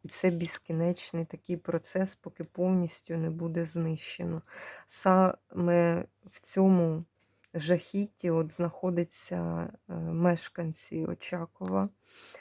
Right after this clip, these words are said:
Вони ждуть, коли закінчиться ця злива, чекають, коли нарешті оцей дощ із вогню закінчиться. Життя важке, дуже надзвичайно важко. Люди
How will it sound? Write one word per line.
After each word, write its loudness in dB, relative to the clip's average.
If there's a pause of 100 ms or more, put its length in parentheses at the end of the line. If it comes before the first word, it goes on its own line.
(120)
Вони 6
ждуть, 0
коли -2
закінчиться -6
ця -6
злива, -2 (600)
чекають, -8 (800)
коли -2
нарешті -2
оцей -6
дощ -4
із -8
вогню -2 (540)
закінчиться. -6
Життя -4
важке, -8
дуже -6
надзвичайно -6
важко. -6
Люди -2